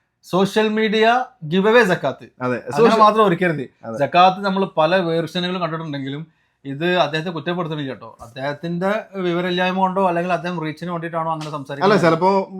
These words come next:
Speaker 2: ആ, മല്ലു ട്രാവലറിന് ഈ സക്കാത്തിന്റെ പ്രാധാന്യത്തെ കുറിച്ച് അല്ലെങ്കിൽ സക്കാത്ത്,
Speaker 1: അറിയില്ലായിരിക്കാം.
Speaker 2: അതെ, സക്കാത്തിനെ കുറിച്ച്, സക്കാത്ത് എങ്ങ-, എന്തിനു കൊടുക്കണം, ആർക്ക് കൊടുക്കണം, എങ്ങനെ കൊടുക്കണം എന്നുള്ളതിനെ കുറിച്ച് കൂടുതലായിട്ട്
Speaker 1: അറിയില്ല.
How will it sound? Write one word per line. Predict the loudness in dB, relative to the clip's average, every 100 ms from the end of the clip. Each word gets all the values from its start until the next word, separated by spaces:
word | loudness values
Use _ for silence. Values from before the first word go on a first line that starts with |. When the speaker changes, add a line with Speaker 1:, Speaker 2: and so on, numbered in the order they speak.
| -2
Speaker 2:
ആ, | -2 -4 -10 _
മല്ലു | -2 0 2
ട്രാവലറിന് | 4 4 4 2 0 -2 -2
ഈ |
സക്കാത്തിന്റെ | 0 0 2 2 2 -2
പ്രാധാന്യത്തെ | 2 2 2 0 0 -2
കുറിച്ച് | -4 -6 -4
അല്ലെങ്കിൽ | -6 -4 -4
സക്കാത്ത്, | -2 0
Speaker 1:
അറിയില്ലായിരിക്കാം. | 2 2 0 -2 -2
Speaker 2:
അതെ, | -4 -4 -4
സക്കാത്തിനെ | 0 0 2 -2
കുറിച്ച്, | -2 -4 -6
സക്കാത്ത് | -6 -2 -2 -2
എങ്ങ-, | -2 -2 -2 -2
എന്തിനു | 0 2
കൊടുക്കണം, | 2 0 -2 0 0
ആർക്ക് | 0 -2
കൊടുക്കണം, | -4 -2 -6 -8 _ _ 0 2
എങ്ങനെ | 4 4 4
കൊടുക്കണം | 4 2 0 -4 -6
എന്നുള്ളതിനെ | -6 -4 -4 -4
കുറിച്ച് | -8 -12 -8
കൂടുതലായിട്ട് | -4 0 2 2
Speaker 1:
അറിയില്ല. | 0 -4 -8